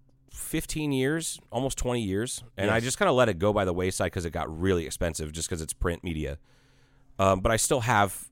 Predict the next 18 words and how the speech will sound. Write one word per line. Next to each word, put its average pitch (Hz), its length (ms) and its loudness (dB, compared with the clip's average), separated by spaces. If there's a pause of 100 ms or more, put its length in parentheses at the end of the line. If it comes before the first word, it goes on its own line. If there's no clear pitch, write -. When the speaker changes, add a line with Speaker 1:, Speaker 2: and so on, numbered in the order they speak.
(100)
Speaker 1:
I 107 60 0
still, 98 280 -2 (140)
you 107 100 0
know, 85 140 2
I 98 120 -2
still 104 180 -2
have 92 260 -2
the, 87 180 -2
uh, 78 180 -2 (380)
the 120 140 2
online 107 420 6
subscription 85 520 -4
is, 76 160 -4
like, 78 160 -6
is 82 160 -6
cheap. - 320 -6
It's, 76 120 -8
like, 76 140 -6